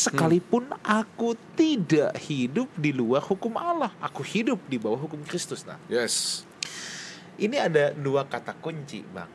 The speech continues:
Speaker 2: Hmm.
Speaker 1: ya. Relevan.
Speaker 2: Ya.
Speaker 1: Ya. Relevan itu, tapi tidak kompromi.
Speaker 2: Kompromis.
Speaker 1: Makanya Paulus bilang, ya, bahwa seperti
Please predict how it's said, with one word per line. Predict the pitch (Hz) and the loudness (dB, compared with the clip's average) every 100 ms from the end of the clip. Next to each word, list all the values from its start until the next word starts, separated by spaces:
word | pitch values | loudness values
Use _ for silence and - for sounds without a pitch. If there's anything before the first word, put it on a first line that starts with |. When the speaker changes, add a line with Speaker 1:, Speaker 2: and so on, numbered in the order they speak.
| - | -8
Speaker 2:
Hmm. | 120 113 | -4 -2
Speaker 1:
ya. | 95 87 - - - - - - - - - - - - - - - - | -2 -6 -10 -16 -20 -20 -16 -16 -16 -18 -20 -20 -20 -20 -20 -20 -18 -8
Relevan. | - 131 117 104 98 87 - - - - | -2 0 0 -2 -4 -6 -10 -18 -18 -4
Speaker 2:
Ya. | 107 101 - - - - | 0 0 -2 -20 -20 -18
Speaker 1:
Ya. | 90 85 - - - - - - - - - | -16 -16 -20 -20 -20 -20 -20 -20 -20 -18 -8
Relevan | - 185 190 185 - 170 165 | -2 2 2 2 0 -2 -2
itu, | - 120 - 117 180 233 254 - - - - - - - - - - - - - - - | -4 -6 -2 0 2 0 -6 -18 -20 -20 -20 -20 -20 -20 -20 -20 -20 -20 -20 -20 -14 -4
tapi | 135 - 233 | -4 0 -2
tidak | - 147 120 - | 0 0 0 -2
kompromi. | - 117 117 90 | -2 -2 2 2
Speaker 2:
Kompromis. | 104 113 113 98 85 - | 4 4 6 4 2 2
Speaker 1:
Makanya | 139 123 107 127 220 285 - - - - - | 2 4 2 2 0 0 -8 -18 -20 -20 -2
Paulus | 113 107 160 220 | 2 4 4 4
bilang, | 180 226 165 120 117 95 | 2 0 0 -2 -6 0
ya, | 104 117 - | 2 2 2
bahwa | 104 104 107 110 110 - - - - - - - | 0 2 4 4 2 -4 -20 -20 -16 -14 -14 -8
seperti | - 175 160 151 143 - 143 127 123 107 | 0 0 2 0 0 -2 2 4 4 0